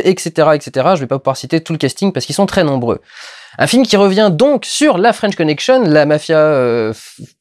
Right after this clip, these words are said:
française, voire même marseillaise, qui s'occupait, euh, de, euh, de, de, de proxénétisme, de vente de drogue, et cetera, y compris à l'international, et y compris, euh, que ju-, jusqu'à New York, que, que, qui, qui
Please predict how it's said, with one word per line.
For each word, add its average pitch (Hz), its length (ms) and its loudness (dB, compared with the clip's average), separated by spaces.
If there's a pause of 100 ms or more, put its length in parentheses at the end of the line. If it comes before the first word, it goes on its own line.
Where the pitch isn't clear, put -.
(100)
française, 165 680 0 (160)
voire 127 200 0
même 127 240 -2 (280)
marseillaise, 156 840 0
qui 220 200 -4
s'occupait, 185 580 0
euh, 139 120 2
de, 131 140 -4
euh, 117 560 2
de, 113 180 -4
de, 110 240 -6
de 104 140 -8
proxénétisme, 120 920 -4
de 110 200 -2
vente 117 240 -2
de 117 80 -2
drogue, 123 300 0
et 113 60 -4
cetera, 127 480 0
y 110 80 -4
compris 147 220 -4
à 139 40 2
l'international, 127 560 0 (460)
et 226 80 2
y 214 80 2
compris, 220 480 0
euh, 123 320 2
que 120 200 -4
ju-, 120 180 -4
jusqu'à 113 280 -4
New 170 120 4
York, 147 500 0
que, 104 160 -6
que, 104 180 -12
qui, 71 340 -14
qui 55 420 -18